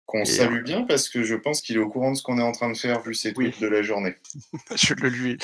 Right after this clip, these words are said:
Speaker 2: j'ai pas pu m'empêcher de lui dire hier, voilà. Mais, euh, voilà, en fait, euh, tout, tout bêtement, euh, un jour, euh, il m'a dit qu'il écrivait.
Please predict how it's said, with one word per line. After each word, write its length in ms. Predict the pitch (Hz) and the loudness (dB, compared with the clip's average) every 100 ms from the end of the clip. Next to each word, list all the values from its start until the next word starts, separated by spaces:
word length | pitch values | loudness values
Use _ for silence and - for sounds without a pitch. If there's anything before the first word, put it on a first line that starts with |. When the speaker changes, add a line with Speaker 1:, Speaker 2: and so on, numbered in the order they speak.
| - - - | -4 -4 -4
Speaker 2:
j'ai 160 | 113 | -2
pas 140 | 107 110 | 2 2
pu 120 | - | 2
m'empêcher 380 | 113 104 107 120 | -6 -4 -2 -2
de 40 | |
lui 140 | 107 101 | -2 -4
dire 200 | 113 107 | -2 -2
hier, 360 | 95 123 151 - | 4 4 4 -2
voilà. 320 | 98 101 175 - - - - _ _ - | -4 -4 -4 -10 -12 -10 -12 _ _ -14
Mais, 280 | - 110 107 | 0 4 8
euh, 260 | 104 98 104 | 8 6 4
voilà, 260 | 113 113 | 6 4
en 60 | 113 | 4
fait, 300 | - 135 - | 2 2 2
euh, 720 | 107 98 90 98 104 104 104 98 - | 2 2 2 0 -2 -2 -4 -8 -14
tout, 180 | 117 120 | -12 -10
tout 160 | - | -4
bêtement, 540 | 113 110 113 113 113 104 | 0 0 0 -4 -2 -4
euh, 520 | 92 92 95 98 101 104 52 - | -4 -6 -8 -10 -12 -16 -18 -8
un 180 | 107 107 | -4 -4
jour, 300 | 113 110 98 | -4 -2 0
euh, 240 | 92 104 107 | 0 -4 -6
il 100 | 107 | -2
m'a 160 | 98 | -2
dit 240 | 95 - 110 | -2 -8 -6
qu'il 220 | - 101 | -4 -4
écrivait. 500 | - - 90 104 | -4 -6 -2 -2